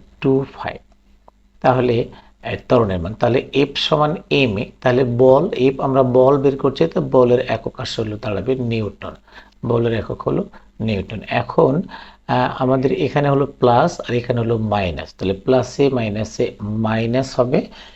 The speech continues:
এবং আমাদের এই, আহ, বাধাদানকারী বলটা একশোর সঙ্গে যদি আমরা জিরো পয়েন্ট টু ফাইভ গুণ করে দিই, তাহলে আমাদের এই রেজাল্টটা আসবে, আহ, টোয়েন্টি ফাইভ নিউটন, টোয়েন্টি ফাইভ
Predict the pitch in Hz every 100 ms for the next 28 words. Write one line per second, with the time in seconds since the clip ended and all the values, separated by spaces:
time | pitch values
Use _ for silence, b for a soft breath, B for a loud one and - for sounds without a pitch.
0 | B 135 127 147 - 131 135 135 127 131
1 | 123 123 B - 113 110 110 120 123 143
2 | 156 156 - 156 147 127 139 131 113 117
3 | 123 - - 131 - - 156 - - 151
4 | 143 151 139 143 139 135 113 127 135 135
5 | 131 131 - 127 123 - 127 - 147 165
6 | - 135 135 113 95 160 B B B -
7 | 131 127 127 127 120 123 123 120 120 143
8 | 143 - 127 117 - 123 98 139 B B
9 | B 123 120 - 131 135 131 143 131 -
10 | - 143 135 - 80 78 - - _ _
11 | _ _ _ - 127 127 127 - 170 233
12 | - _ - - 113 113